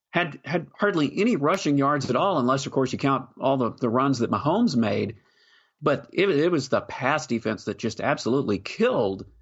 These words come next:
the Texans. And Romeo Crennel, I will say, I think is a good,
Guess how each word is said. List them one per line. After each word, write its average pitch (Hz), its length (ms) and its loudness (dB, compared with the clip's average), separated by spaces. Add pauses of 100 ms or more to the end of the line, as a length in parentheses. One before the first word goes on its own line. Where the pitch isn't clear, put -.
(300)
the 123 100 -2
Texans. 98 600 -4 (560)
And 151 340 0
Romeo 214 460 2
Crennel, 151 560 0
I 139 140 2
will 147 220 2
say, 123 460 2
I 135 160 0
think 139 240 -2
is 123 140 -2
a 110 160 0
good, 135 400 0